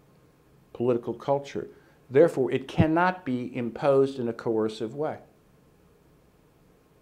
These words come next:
You cannot invade a country and impose democracy.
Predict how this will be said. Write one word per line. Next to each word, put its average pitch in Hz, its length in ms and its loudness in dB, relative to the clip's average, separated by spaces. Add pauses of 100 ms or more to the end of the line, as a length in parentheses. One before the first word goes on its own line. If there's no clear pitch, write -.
(420)
You 135 80 -8
cannot 147 680 0
invade 131 460 4
a 135 40 2
country 117 440 -4
and 107 100 0
impose 107 460 0
democracy. 127 720 -8